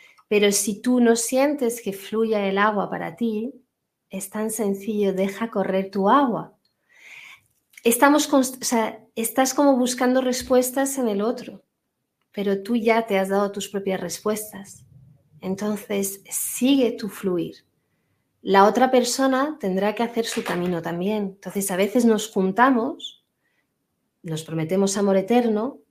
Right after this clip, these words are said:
y puedes trasladar ese amor, puedes seguir amando a esa persona sin seguir con esa persona, si en este momento vuestros caminos se han desviado.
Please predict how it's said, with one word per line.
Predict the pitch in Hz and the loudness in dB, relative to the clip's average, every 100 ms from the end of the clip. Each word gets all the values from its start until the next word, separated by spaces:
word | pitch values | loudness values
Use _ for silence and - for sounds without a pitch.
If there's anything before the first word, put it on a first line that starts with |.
| _ | _
y | 190 - | -10 -2
puedes | 196 226 240 | 4 4 4
trasladar | 233 220 220 208 226 226 | 2 2 4 6 6 4
ese | 220 202 | 0 0
amor, | 196 220 233 247 - - _ _ _ _ _ _ _ _ _ _ _ | 2 4 2 0 -4 -18 _ _ _ _ _ _ _ _ _ _ _
puedes | 196 196 226 | 0 2 2
seguir | 247 233 233 | 2 4 4
amando | 196 226 190 | 4 2 0
a | |
esa | 196 185 | -2 -8
persona | 160 - 208 196 | -10 -6 -4 -4
sin | - 190 | -6 -8
seguir | - 175 220 220 | -8 -4 -2 -2
con | 180 | -6
esa | 175 190 | -6 -8
persona, | - - 214 196 170 - | -10 -8 -4 -4 -4 -10
si | - 185 - | -10 -10 -6
en | 185 | -2
este | 190 196 214 | -2 -2 0
momento | 190 196 208 233 226 | 2 4 2 2 0
vuestros | 196 185 190 185 180 | -4 -4 -6 -8 -8
caminos | - 170 190 196 190 196 | -6 -4 2 2 0 -4
se | 185 | -6
han | 180 | -6
desviado. | 170 170 175 254 190 - | -6 -4 -2 -2 -4 -10